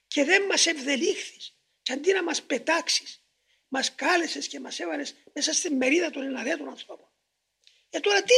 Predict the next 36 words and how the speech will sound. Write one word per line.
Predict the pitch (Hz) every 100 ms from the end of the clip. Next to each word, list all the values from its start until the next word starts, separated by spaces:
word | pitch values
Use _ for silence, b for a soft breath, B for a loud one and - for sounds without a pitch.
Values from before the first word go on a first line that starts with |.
| 440
ζητάς | 453 427 -
από | 349 302
εμάς | 302 -
τους | 226
δυστυχείς, | - - - _ _ _ _ _ -
αφού | -
μας | 508 440
ήξερες | 554 523 453 381 -
ποιοι | 285
είμεθα. | 233 - - _ _ _ _ _ _ _ -
Δεν | 494
σε | 453 480
απατήσαμε. | 370 330 294 - - - _ _ _ _ _ -
Τώρα | 403 453 453 453
όμως | 453 359
επιμένουμε, | 359 320 359 480 453 320
δεν | 269 359 466
υποχωρούμε. | 466 370 - 269 -
Δεν | - 370
θα | - 392
σε | 381 302 _
αφήσουμε | - 349 339 320
ήσυχο. | 320 294 - 214 - - _ _ _
Θα | 349
χτυπούμε | 320 370 466 415
το | 403
μέτωπο | 370 403 370 381
μας | 381
στο | - 330
κατόφλι. | 302 - 349 247 - _ _ _ _
Δεν | 277
θα | 349 392
βαρεθείς, | 370 370 330 415 -
δεν | 269 339
θα | 403
ανοίξεις. | 370 440 440 - - -